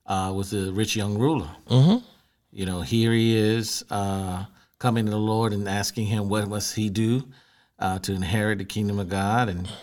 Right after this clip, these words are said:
Speaker 1: God said, "You gotta keep all these commandments." And he said, "I've been doing it since youth."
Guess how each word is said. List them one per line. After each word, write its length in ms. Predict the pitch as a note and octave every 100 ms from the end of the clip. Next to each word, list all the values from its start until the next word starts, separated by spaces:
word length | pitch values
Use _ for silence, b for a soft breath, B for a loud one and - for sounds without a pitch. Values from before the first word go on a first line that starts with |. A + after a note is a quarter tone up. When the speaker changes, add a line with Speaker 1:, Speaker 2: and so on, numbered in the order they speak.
| B B -
Speaker 1:
God 200 | F#2 F#2
said, 320 | G2 G2 F#2+
"You 140 | G2
gotta 140 | G2 F#2
keep 300 | - G#2 G#2
all 180 | G2+ G2
these 340 | G2 G2+ F#2+
commandments." 760 | - F#2+ G2 G#2+ B2 D3+ C#3+ G2
And 80 |
he 60 | F2+
said, 220 | - F2+
"I've 100 | G2
been 160 | F#2+ F#2
doing 240 | G#2 G#2
it 80 | G2+
since 400 | - G2 F#2 -
youth." 480 | G2 G2 A#2 - -